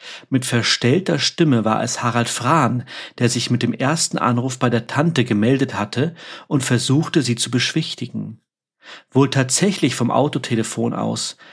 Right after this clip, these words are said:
während er im Wagen von Kyras fuhr. Denn Fran war mit dem Reisepass und den Kreditkarten von Frank Kyras auf dem Weg nach Mailand.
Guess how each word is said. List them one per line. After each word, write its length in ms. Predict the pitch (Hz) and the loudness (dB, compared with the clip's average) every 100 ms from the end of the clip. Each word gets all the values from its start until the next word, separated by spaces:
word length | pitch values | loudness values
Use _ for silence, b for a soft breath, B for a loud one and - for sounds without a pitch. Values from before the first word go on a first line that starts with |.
| B - | B 0
während 320 | 120 110 110 | 2 4 2
er 120 | - | 2
im 160 | 107 101 | 2 0
Wagen 320 | 101 139 160 | 0 0 0
von 240 | - 170 | -2 -4
Kyras 460 | 165 147 120 95 - | -2 -2 -2 -2 -6
fuhr. 440 | - 120 107 - _ _ _ _ _ B B B _ | -4 -6 -6 -10 _ _ _ _ _ B B B _
Denn 140 | 123 120 | 2 2
Fran 540 | - - 123 170 170 | 0 -2 0 2 2
war 120 | 135 | 4
mit 160 | 123 123 | 4 2
dem 120 | 113 | 0
Reisepass 760 | 104 107 165 190 180 - 123 - | 2 2 2 0 -2 -2 -2 -2
und 120 | 127 | 0
den 160 | 120 | 0
Kreditkarten 840 | 117 - 127 202 - - 107 107 117 | 0 -4 0 0 -2 0 0 0 -2
von 200 | - 117 | 0 -2
Frank 320 | 113 120 110 | -2 -2 -4
Kyras 340 | - 131 143 - | -2 0 0 0
auf 160 | - | -4
dem 220 | - 110 | 0 2
Weg 220 | 104 127 127 | 4 2 2
nach 200 | 113 110 | 0 2
Mailand. 800 | 104 110 123 95 92 - - | 2 2 2 0 -4 -6 -14